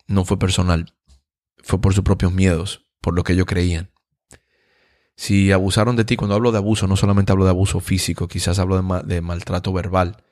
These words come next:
También abusaron de ellos. Si te hirieron, es porque también ellos estaban heridos de alguna manera.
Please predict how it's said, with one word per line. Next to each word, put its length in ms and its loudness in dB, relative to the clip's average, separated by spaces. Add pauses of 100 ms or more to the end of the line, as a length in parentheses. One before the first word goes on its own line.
(440)
También 260 0
abusaron 400 -4
de 100 -2
ellos. 160 -6
Si 120 -2
te 100 -4
hirieron, 500 2 (640)
es 80 -4
porque 240 -2
también 540 2
ellos 180 -2
estaban 320 -2
heridos 340 0
de 60 -2
alguna 300 -2
manera. 440 -4